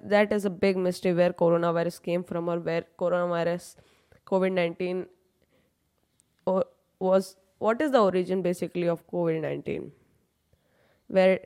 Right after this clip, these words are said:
did it originate from? It is a really big thing. <laughs> Still, it has been something like almost a one, almost one year. Nobody sti-, still nobody don't know that how did corona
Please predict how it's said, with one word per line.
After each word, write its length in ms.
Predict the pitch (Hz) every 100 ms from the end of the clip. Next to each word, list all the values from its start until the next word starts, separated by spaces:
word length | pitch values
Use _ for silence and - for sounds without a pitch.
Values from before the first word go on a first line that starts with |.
| -
did 180 | 175 180
it 160 | 175 -
originate 520 | 170 175 170 175 175
from? 420 | 180 165 165 156 160 _ _ _ _ _ - - -
It 120 | 240
is 120 | 294 277
a 60 |
really 240 | 254 226 220
big 180 | 208
thing. 140 | 208 202
<laughs> 100 | -
Still, 320 | - - 285 - - - - -
it 140 | 208
has 200 | 240 233
been 680 | 214 240 247 247 254 262 262
something 440 | - 196 185 185 196
like 300 | 190 185 - _ _ _ _ _ _ _ _ _ _ _ _
almost 720 | - 294 339 359 330 330 -
a 80 | 240
one, 180 | 196 190 - -
almost 500 | 233 277 294 277 190
one 200 | 180 180
year. 260 | 175 240 - _ _ _ - _ _ -
Nobody 500 | 220 226 240 240 240
sti-, 400 | - - 233 - - _
still 320 | - - 277
nobody 460 | 277 254 233 233 233
don't 240 | 214 208
know 260 | 208 220 110
that 280 | 202 196 196 _ _ _ _ _
how 240 | - 208 220
did 200 | 226 214
corona 420 | 208 196 196 202